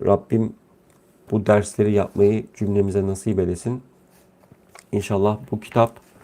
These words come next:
e, dolu dolu bir kitaptır arkadaşlar. Şöyle göstereyim. Bu kitaptan daha nice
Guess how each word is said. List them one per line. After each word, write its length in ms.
e, 240
dolu 220
dolu 300
bir 180
kitaptır 360
arkadaşlar. 640
Şöyle 300
göstereyim. 540
Bu 80
kitaptan 680
daha 200
nice 440